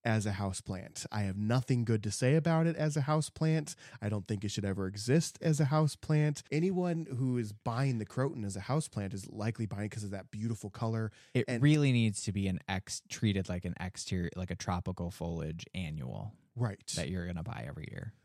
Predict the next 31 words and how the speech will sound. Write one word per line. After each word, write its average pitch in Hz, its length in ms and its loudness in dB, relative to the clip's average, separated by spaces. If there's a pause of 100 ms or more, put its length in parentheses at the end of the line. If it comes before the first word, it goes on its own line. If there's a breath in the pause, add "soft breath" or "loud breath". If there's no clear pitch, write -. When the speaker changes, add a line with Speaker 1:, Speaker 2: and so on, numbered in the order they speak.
Speaker 1:
So 120 440 6
in 143 160 4
your 117 140 4
Speaker 2:
In, - 40 -4
Speaker 1:
house 165 440 2
Speaker 2:
in, 104 260 2
to 110 140 4
have 101 200 2
it - 80 -6
look 85 240 -8
its - 140 -10
best. - 440 -12
Speaker 1:
Right. 117 400 0
It's 120 200 -2
very 156 420 2
hard 131 420 0
to 127 140 -2
mimic 113 560 -2 (340)
the 113 180 -2
humidity 120 500 2
in 110 240 -2
your 107 120 -2
house 104 420 -2
that 104 160 -2
you 101 60 2
Speaker 2:
And 107 220 6
the 92 100 2
Speaker 1:
need. 90 40 2
Speaker 2:
amount 92 320 2
of 85 80 -6
light. 85 340 -4